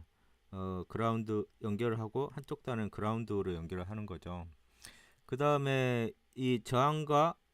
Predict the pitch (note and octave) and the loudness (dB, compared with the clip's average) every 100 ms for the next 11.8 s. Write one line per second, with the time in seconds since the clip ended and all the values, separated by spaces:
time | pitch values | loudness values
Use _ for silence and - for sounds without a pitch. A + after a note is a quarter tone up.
0 | _ _ _ - A2 G#2 G2 F#2+ F#2 - | _ _ _ -6 -4 -2 -2 -2 -4 -10
1 | - - - B2 C3+ D3+ D3+ - C#3 C3 | -20 -20 -8 -4 -2 -2 -4 -2 2 4
2 | B2 A#2 A2 G#2+ G2+ F2+ _ _ _ _ | 2 2 4 4 2 -2 _ _ _ _
3 | _ _ - A2+ A#2 A#2 C3+ B2 A#2 - | _ _ -10 -4 -2 2 4 4 0 -2
4 | G2 A2+ G#2+ A#2+ A2+ F#2 - G#2 A#2+ B2+ | -2 0 2 2 0 -2 -4 -2 0 2
5 | A#2 - G#2 G2+ F#2 F2 F#2+ G2 F2+ _ | 0 -2 -4 -2 -2 -4 -2 -2 -6 _
6 | _ F#2 F#2 G#2+ A2 G#2+ F#2 G2+ A2+ A2 | _ -8 -4 -2 -2 0 0 0 0 -2
7 | G#2 G2+ G2 F2+ E2+ G#2+ A#2+ G2 F2+ - | -2 -4 -4 -4 -4 -2 -2 -4 -8 -6
8 | E2+ F2+ G2+ F#2+ F#2 E2+ F2 G#2 - F2 | -4 -2 -2 -2 -4 -6 -8 -10 -10 -12
9 | D#2+ E2 D#2+ _ _ _ - - - - | -12 -14 -16 _ _ _ -20 -20 -20 -20
10 | - C3+ C#3+ C#3 - D3+ C#3 B2+ C3+ C#3 | -6 -2 0 0 2 4 6 6 4 2
11 | C3 A#2+ G#2+ G2+ - A#2+ A#2 E2+ | 2 2 2 0 0 2 2 0